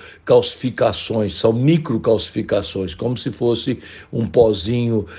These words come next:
de, de açúcar, assim, naquela região da mama.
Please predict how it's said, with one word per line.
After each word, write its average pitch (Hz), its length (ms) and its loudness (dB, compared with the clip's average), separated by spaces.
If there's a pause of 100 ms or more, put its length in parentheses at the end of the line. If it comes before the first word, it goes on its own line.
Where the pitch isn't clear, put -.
(180)
de, 110 380 2
de 98 200 0
açúcar, 110 640 -2
assim, 104 480 -6 (300)
naquela 101 400 -2
região 101 400 -4
da 98 160 -4
mama. 82 460 -8